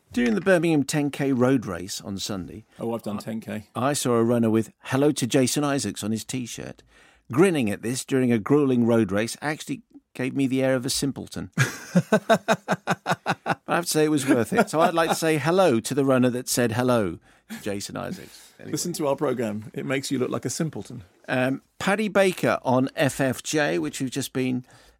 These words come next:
Speaker 1: uh, discussing. "I'm not sure if the film passed the Six Laughs test. Parts of it were clearly not meant to,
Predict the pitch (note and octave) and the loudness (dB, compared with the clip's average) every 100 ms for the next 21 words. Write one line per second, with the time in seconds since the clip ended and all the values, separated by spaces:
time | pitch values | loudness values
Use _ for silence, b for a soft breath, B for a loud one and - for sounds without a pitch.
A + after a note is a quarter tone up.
0 | - B2+ A#2+ B2+ - C#3+ F3 E3 G#3 A#3 | -4 -2 0 -2 0 -2 2 2 2 4
1 | A3+ G3 D#3+ D#3+ D3+ C3 D3 C3+ C#3 - | 2 0 -2 2 2 2 0 0 -2 -4
2 | D3+ - D#3 C3+ - - B2 - E3 D#3+ | -4 0 2 2 0 -2 -2 -2 -2 -2
3 | - C3 C3+ B2+ D#3 C#3 B2 A#2+ C#3 C#3+ | -2 -4 -4 -2 0 2 2 2 0 0
4 | - - | -4 -12